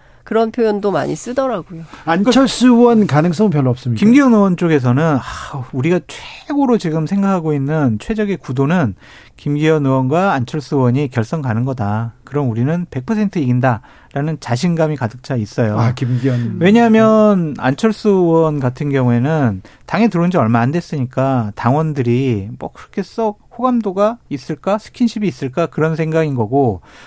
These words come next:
Speaker 3: 안철수 의원 같은 경우는 이번에 안 되더라도 내가 보수 정당인 국민의힘에 녹아 들어가는 그런 과정의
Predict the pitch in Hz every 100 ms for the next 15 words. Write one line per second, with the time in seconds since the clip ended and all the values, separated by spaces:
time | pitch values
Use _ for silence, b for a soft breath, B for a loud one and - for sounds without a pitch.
0 | B - 160 240 214 220 202 175 160 165
1 | 156 151 170 151 131 190 190 165 196 220
2 | 175 127 180 151 - b b b - 127
3 | 160 175 160 127 131 139 120 98 - 156
4 | 170 196 185 175 156 151 156 151 - 147
5 | 165 180 170 165 151 151 139 165 147 -
6 | _ _ 120 139 156 220 208 180 180 170
7 | 165 165 170 139 - 156 160 139 131 127
8 | 151 143 143 190 208